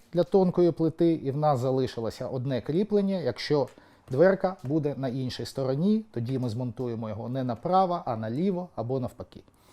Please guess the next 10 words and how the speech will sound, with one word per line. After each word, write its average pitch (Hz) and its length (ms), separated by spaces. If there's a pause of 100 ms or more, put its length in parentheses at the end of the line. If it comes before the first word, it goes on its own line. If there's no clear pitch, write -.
(340)
Це, 156 200
в - 40
принципі, - 420
все. - 180 (1700)
Для 147 300
цієї 139 440
дверки 123 380
в 117 80
нас 131 180
залишилося 120 680